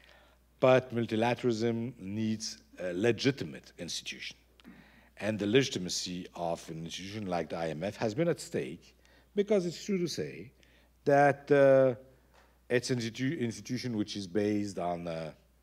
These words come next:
voting power and shares. We call that quotas. Quotas are supposed to reflect the size of the different economy, more or less.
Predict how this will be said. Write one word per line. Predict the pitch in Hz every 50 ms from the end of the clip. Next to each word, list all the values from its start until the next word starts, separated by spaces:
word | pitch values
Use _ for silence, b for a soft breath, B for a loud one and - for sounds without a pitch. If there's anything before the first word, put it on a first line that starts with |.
| _ _ _
voting | - - 95 113 127 131 135 127
power | - - 113 120 120 120 95
and | 71 - -
shares. | - - 123 123 131 131 120 101
We | 87 82
call | - - 87 85
that | 78 73 - - _
quotas. | - 127 139 139 135 139 131 131 131 127 - b b b b b b _
Quotas | - 117 120 107 113 107 107 98
are | 90 78
supposed | - - - - - 135 139 135 131 131 123 120 -
to | - 110
reflect | 107 104 - - 113 107 107 107 - - _ b b b b b b
the | 95 87
size | - - - 127 113 117 117 120 120 120 117 101 - -
of | 95 98 95
the | 104
different | 98 113 - - 117 110
economy, | - - 107 120 123 120 123 123 117
more | 87 73 71 76
or | 82
less. | 95 117 131 135 131 123 - - - -